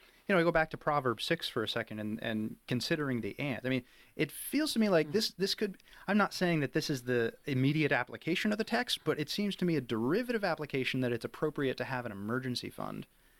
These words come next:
Speaker 1: I mean, if, like, if I were going to, you know,
Speaker 2: Mm-hmm.
Speaker 1: uh, God forbid, you know, if, if I were to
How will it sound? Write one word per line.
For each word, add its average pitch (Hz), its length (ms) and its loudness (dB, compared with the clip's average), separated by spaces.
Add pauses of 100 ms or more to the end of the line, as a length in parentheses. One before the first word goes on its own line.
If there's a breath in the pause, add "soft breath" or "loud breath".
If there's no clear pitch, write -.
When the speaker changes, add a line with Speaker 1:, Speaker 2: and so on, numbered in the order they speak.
(100)
Speaker 1:
I 131 60 2
mean, 147 120 4
if, 156 220 2
like, 156 240 0 (200 soft breath)
if 147 120 0
I 165 100 4
were 185 100 0
going 160 260 2
to, 135 280 4 (240 soft breath)
you 139 80 2
know, 123 160 4
Speaker 2:
Mm-hmm. 127 460 -4
Speaker 1:
uh, - 20 -10 (200)
God 151 220 0
forbid, 127 440 2
you 117 80 2
know, 113 220 2
if, - 260 -4
if - 180 -6
I 120 140 -2
were 117 140 -6
to 117 500 -4